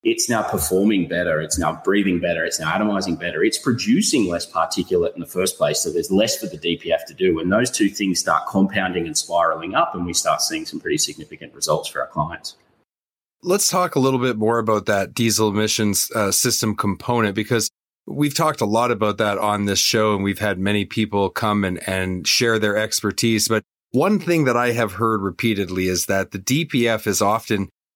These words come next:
Speaker 2: just the thing that's signaling what's going on somewhere else in the system. And it sounds to me like by addressing the engine and the after treatment system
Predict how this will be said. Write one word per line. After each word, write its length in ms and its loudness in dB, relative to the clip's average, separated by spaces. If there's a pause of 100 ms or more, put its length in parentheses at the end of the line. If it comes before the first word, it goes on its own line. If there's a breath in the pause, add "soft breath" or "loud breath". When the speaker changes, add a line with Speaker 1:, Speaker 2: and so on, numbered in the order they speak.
(120)
Speaker 2:
just 300 0
the 180 2
thing 300 -2
that's 180 0
signaling 540 0
what's 220 0
going 320 0
on 280 -2
somewhere 460 0
else 260 -2
in 80 -2
the 80 -2
system. 400 0
And 80 -2
it 60 -2
sounds 340 0
to 80 2
me 160 2
like 240 -2
by 200 2
addressing 680 0
the 180 0
engine 480 2
and 300 0
the 120 2
after 260 -2
treatment 360 -2
system 460 0